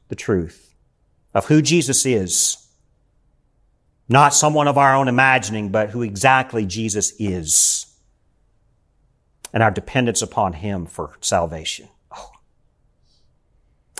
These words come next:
Lord, this is your time as we close our worship. This is your time as we depart from here. Work amongst us, Lord, we pray.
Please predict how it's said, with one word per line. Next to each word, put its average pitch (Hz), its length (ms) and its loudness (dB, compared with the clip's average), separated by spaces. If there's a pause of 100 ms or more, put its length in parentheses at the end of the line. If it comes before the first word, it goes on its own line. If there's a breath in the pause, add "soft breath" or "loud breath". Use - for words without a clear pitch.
(140)
Lord, 131 180 2
this 165 200 2
is 113 120 -6
your 131 160 0
time 110 600 -2 (120)
as 123 200 2
we 107 80 -4
close 151 320 2
our 123 180 6
worship. 107 520 -4 (640)
This 139 160 0
is 117 120 0
your 143 180 6
time 147 440 4
as 120 120 -4
we 123 80 -6
depart 127 420 0
from 110 200 -10
here. 92 420 -8 (1080)
Work 139 300 4
amongst 107 400 -2
us, - 140 -14
Lord, 90 180 -4
we 85 80 -8
pray. - 320 -18